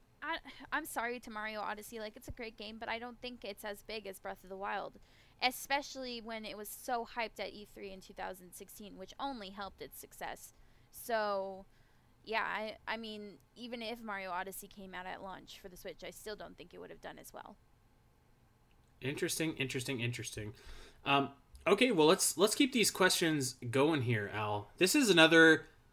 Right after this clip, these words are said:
Speaker 2: I don't know that people think about this one very often, but, um, this is another interesting one.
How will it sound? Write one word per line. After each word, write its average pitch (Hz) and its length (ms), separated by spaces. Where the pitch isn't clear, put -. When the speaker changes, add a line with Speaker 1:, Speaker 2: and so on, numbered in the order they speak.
Speaker 2:
I 170 80
don't 277 140
know 262 100
that 214 160
people 202 260
think 185 220
about 143 180
this 120 160
one 120 160
very 113 220
often, 107 380
but, 117 260
um, 113 340
this 170 180
is 226 100
another 202 280
interesting 165 480
one. 98 180